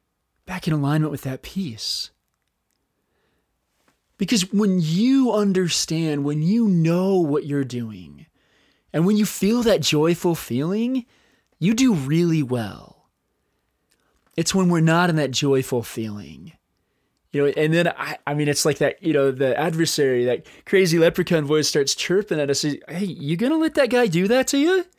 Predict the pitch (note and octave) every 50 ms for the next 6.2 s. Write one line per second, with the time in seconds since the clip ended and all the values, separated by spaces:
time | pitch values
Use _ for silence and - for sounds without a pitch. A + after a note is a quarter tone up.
0 | _ _ _ _ _ _ _ _ _ _ _ _ B2 B2+ C#3 D3+ A#3 C#4 - D#4
1 | C#4 G#3 F3 G3+ A#3+ - - B3 A#3+ A3 A#3 A3+ A3+ - - F#3 G3 A3 - -
2 | C#4+ D#4 F#4+ F#4+ F4+ A#3 G#3+ A3 G3+ G3 B3+ D4+ D4 E3 A#2 - _ _ - -
3 | - - _ _ _ _ - D3 G#3 D#4 F#4 D#4 F3+ F#3+ A3 E4 F#4 F#4 C4 G#3
4 | F3+ E3+ D#3 D3 C3+ A#2+ A2+ B2 F3+ C#4+ D4 - _ _ _ _ - - - D#3+
5 | G#3 A#3 - B3+ D4 D#4+ C#4+ A3+ B3+ B3+ G#3+ - - G#3+ C4+ D4+ G3+ A#2 G2 -
6 | G2+ G2+ - -